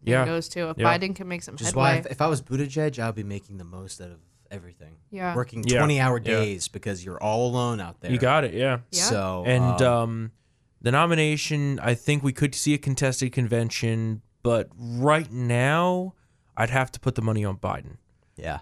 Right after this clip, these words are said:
Speaker 1: Uh,
Speaker 2: Yeah.
Speaker 1: just 'cause of the establishment support, African-American support once things transfer down to the South after the two
Speaker 2: Yep.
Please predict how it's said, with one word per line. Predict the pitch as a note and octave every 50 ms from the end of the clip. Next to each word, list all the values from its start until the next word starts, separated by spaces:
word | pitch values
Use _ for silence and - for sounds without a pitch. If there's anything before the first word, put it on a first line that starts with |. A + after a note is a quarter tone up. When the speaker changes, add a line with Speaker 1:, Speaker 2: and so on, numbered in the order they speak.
| - _ _
Speaker 1:
Uh, | - G2
Speaker 2:
Yeah. | G#2 G2 F#2+ G2
Speaker 1:
just | F#2+ - A2 A2+ -
'cause | - C3 A#2+ A2
of | A2+ G#2 G2+
the | G#2+ G#2+ G2+ F#2+ -
establishment | C2 G2 - - - - B2+ B2+ C3 C3 C#3 C3+ - - C3+ B2 -
support, | - B2 - - B2+ A#2 A2+ A2+ G#2 - - _ _ _ _ _ _
African-American | - A2+ A#2+ A#2+ - C3+ - C3+ B2+ B2 B2 A#2+ A#2 A2+ G#2+ - A#2+ G#2+
support | - A2 - - A2 E2 D#2
once | F#2+ G#2+ G#2+ - -
things | - A#2 G#2+ G#2+ -
transfer | - - A2 G#2+ G#2 - G#2+
down | G#2 G#2 G#2 G#2+ G#2+
to | A2
the | - -
South | - - - A#2 G#2 G#2 G#2 G#2 -
after | B1+ D#2+ G#2+ G#2 - - G#2 G#2 G#2
the | F#2+ - G2+
two | - - - G#2 G2+ G2 G2+ G2+ G2+ -
Speaker 2:
Yep. | - _